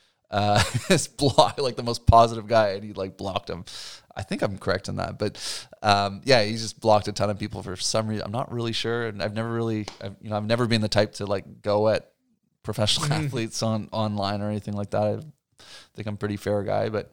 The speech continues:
Speaker 1: anyways, uh, yeah, no, I mean, we, they started a podcast and it was, uh, geez, I listened to the first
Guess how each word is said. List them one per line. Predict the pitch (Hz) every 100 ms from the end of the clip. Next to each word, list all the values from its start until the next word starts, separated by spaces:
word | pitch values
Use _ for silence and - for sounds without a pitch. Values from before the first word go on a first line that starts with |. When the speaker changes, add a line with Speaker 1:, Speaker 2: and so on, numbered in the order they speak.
| -
Speaker 1:
anyways, | 160 113 - - - - - -
uh, | 104 113 113 110
yeah, | 190
no, | 190 190 170 117
I |
mean, | 131 123 80 120
we, | 120 -
they | 110 120
started | - 127
a | 113
podcast | 110 123 160 180 -
and | 117
it | 107
was, | 104 - - _
uh, | - - - - - -
geez, | - 127
I | 110
listened | 117 127 120
to |
the | 107
first | 113 -